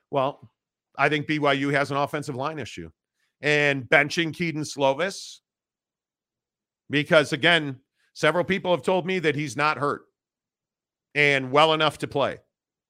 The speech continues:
but he's not going to play. And Retzloff is gonna start.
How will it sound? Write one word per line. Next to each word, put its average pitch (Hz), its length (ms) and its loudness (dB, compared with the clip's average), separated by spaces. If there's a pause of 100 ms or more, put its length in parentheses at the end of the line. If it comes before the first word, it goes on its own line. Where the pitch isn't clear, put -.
(720)
but 135 100 0
he's 131 160 -4
not 139 160 4
going 139 200 0
to 107 60 -8
play. 95 300 -6 (560)
And 127 160 -4
Retzloff 135 520 0
is 107 120 -6
gonna 113 140 -6
start. 78 340 -8